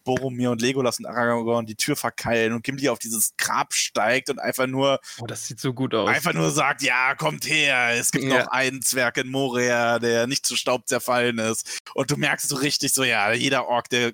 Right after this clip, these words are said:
Speaker 1: Gimli jetzt in die Quere kommt, ist ein Kopf kürzer.
Speaker 2: Oh, das ist, da, oh, da, da baut sich so richtig Spannung auf, ja. Und man, oh, das ist wirklich eine richtig coole Szene auch. Ich,
Speaker 1: Ja.
Speaker 2: weil das Licht in diesem Raum auch so cool ist, weil das so von oben hinunterfällt.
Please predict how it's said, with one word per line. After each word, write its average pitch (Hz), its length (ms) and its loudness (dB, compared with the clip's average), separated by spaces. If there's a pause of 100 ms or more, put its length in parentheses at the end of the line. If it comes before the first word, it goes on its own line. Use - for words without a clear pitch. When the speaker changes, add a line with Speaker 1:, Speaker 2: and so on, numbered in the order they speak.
Speaker 1:
Gimli 143 260 -2
jetzt 139 180 -2
in 131 60 -6
die 127 100 0
Quere 123 300 -2
kommt, 117 260 -6
ist 104 140 -12
ein 117 60 -8
Kopf - 240 -6
kürzer. 101 440 -2 (440)
Speaker 2:
Oh, 131 100 2
das 123 180 0
ist, 120 220 -6
da, 117 100 4 (280)
oh, 123 100 -4
da, 139 140 4
da 131 180 -2
baut 147 240 4
sich 143 100 0
so 135 100 2
richtig 131 520 -2
Spannung 156 600 4
auf, 151 400 4
ja. 151 240 0 (640)
Und 123 100 -2
man, 127 380 -2
oh, - 220 -10 (260)
das 135 160 -4
ist 120 180 -8
wirklich 131 240 0
eine 127 140 0
richtig 127 260 -2
coole 127 240 0
Szene 117 340 0
auch. 117 220 -6
Ich, - 180 -8 (340)
Speaker 1:
Ja. 110 100 2
Speaker 2:
weil 139 100 4
das 139 220 0
Licht 151 340 2
in 123 100 0
diesem 117 260 -2
Raum 117 280 6
auch 113 140 2
so 117 120 -2 (140)
cool 110 160 2
ist, 117 140 -6
weil 113 80 0
das 120 100 -2
so 127 80 -6
von 127 220 0
oben 123 220 0
hinunterfällt. 147 760 2